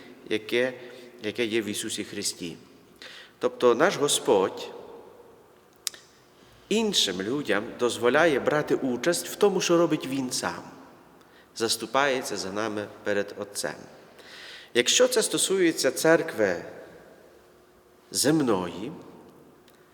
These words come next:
братів і сестер, які живуть поруч, ходять і так далі, то чому це мало би не стосуватися Церкви Небесної? Це раз. А два,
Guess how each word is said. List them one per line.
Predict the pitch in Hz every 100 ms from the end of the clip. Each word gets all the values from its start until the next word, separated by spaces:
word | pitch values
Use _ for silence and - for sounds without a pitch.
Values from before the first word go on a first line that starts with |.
| _ -
братів | 101 143 117
і |
сестер, | 90 92 123
які | 107 -
живуть | 87 92 139 135
поруч, | 131 147 147 -
ходять | 131 123 104
і | 104
так | 101 92
далі, | 90 90 151 - - - - - -
то | 139
чому | - 147 254
це | 254 165
мало | 131 156 175 160 143
би | 135
не | 131 160
стосуватися | - 123 113 113 127 151 151 147 127
Церкви | - 143 123 - 117 120 - - - - 101
Небесної? | 117 107 95 85 - - - - - - - - - - - - - - - -
Це | 143 127
раз. | 85 73 - - - - - - - - - - - - - - - - - -
А | 127
два, | 139 160 247